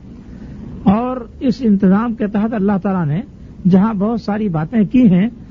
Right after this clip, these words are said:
وہاں ایک بات اس نے یہ کی ہے کہ مختلف مناسبت سے موقع آتے ہیں، مناسبتیں آتی ہیں جن میں اللہ تعالیٰ انسان کے عمل کو بڑھاتا ہے، اس کے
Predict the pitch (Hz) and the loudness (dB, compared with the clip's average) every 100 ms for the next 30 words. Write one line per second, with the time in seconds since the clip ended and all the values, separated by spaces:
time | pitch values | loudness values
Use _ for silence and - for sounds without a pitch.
0 | - - 190 233 240 190 214 202 180 226 | -4 4 4 4 0 -2 -2 -2 -2 0
1 | 175 202 240 196 175 156 202 208 - - | 2 4 2 2 2 2 -2 -4 -8 -18
2 | - 214 202 185 240 233 185 175 175 156 | 0 4 6 4 2 0 2 2 0 0
3 | 196 240 - 220 240 233 - - - 143 | 0 -2 -2 -2 -2 -6 -16 -6 2 6
4 | 180 170 262 220 190 277 220 226 185 160 | 6 2 -2 -4 -6 -4 -2 0 0 0
5 | 156 147 175 277 254 208 208 175 214 233 | 0 -2 -2 -2 -2 -2 0 0 0 -4
6 | - - - 147 190 214 240 180 202 185 | -10 -20 -2 4 6 4 2 0 0 0
7 | 170 175 226 220 - - - 226 185 - | -2 -2 -4 -8 -14 -20 2 6 6 6
8 | 185 214 190 202 156 151 214 175 208 220 | 2 0 -2 -2 0 2 2 0 0 0
9 | 196 120 120 143 220 190 214 226 - - | -2 -2 -2 -2 -2 -2 -4 -8 -12 -20
10 | - 214 165 208 | -2 0 2 0